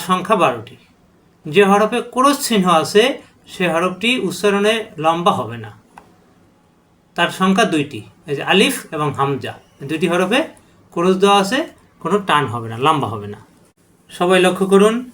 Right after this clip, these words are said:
উপর থেকে নিচের দিকে লম্বা টান এই হরফটিকে আলিফ বলা হয়। আলিফ হরফ সবসময় উপর থেকে নিচের দিকে এবং ডান দিকে থাকবে, বাম পাশ সবসময় ফাঁকা থাকবে, এটা হলো আলিফ। সবাই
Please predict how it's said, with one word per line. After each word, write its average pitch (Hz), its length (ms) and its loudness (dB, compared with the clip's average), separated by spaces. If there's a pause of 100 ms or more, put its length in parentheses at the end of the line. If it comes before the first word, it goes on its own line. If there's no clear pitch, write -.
(360)
উপর 190 240 0
থেকে 190 200 2
নিচের 185 220 -2
দিকে 185 200 6
লম্বা 175 260 2
টান 196 200 4
এই 151 80 -4
হরফটিকে 185 440 0
আলিফ 147 240 -2
বলা 123 200 -2
হয়। - 140 -20 (800)
আলিফ 202 260 2 (720)
হরফ 190 200 2 (100)
সবসময় 190 420 2
উপর 196 200 0
থেকে 220 160 2 (420)
নিচের 185 260 2
দিকে 226 240 2
এবং 196 100 6 (100)
ডান 165 200 4
দিকে 123 200 -2
থাকবে, 110 220 -10 (100)
বাম 170 180 2
পাশ 196 180 0
সবসময় 208 380 -4
ফাঁকা 135 240 -4
থাকবে, 113 240 -10
এটা 139 140 -6
হলো 139 180 -2
আলিফ। 101 220 -10 (420)
সবাই 165 160 -2